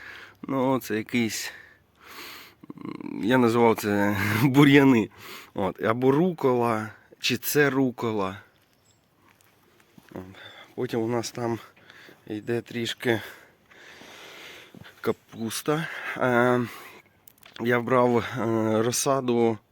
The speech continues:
е, ну, десь тижнів два назад,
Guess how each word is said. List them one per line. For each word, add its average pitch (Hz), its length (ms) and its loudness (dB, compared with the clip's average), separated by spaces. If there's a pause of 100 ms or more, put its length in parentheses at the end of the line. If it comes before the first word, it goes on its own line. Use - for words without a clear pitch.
(220)
е, 101 480 -6
ну, 156 100 2
десь 117 240 -4 (440)
тижнів 123 320 -2
два 123 160 2
назад, 127 360 0